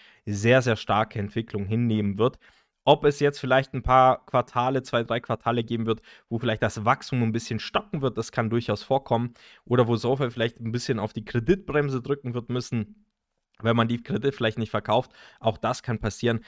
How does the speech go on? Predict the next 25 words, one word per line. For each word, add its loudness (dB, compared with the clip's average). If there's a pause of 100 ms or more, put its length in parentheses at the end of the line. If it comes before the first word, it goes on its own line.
(260)
Aber 2 (200)
ich -2
investiere 2
nicht -2
wegen 0
zwei, 0
drei -2
Quartalen -2
in -2
der -2
Zukunft, -8
sondern -2
ich -6
schaue 0
mir 0
das -6
Management, -4 (280)
die -2
Struktur -2
von -2
dem -6
Unternehmen -4
an, -2
die -10
Gesamtentwicklung -2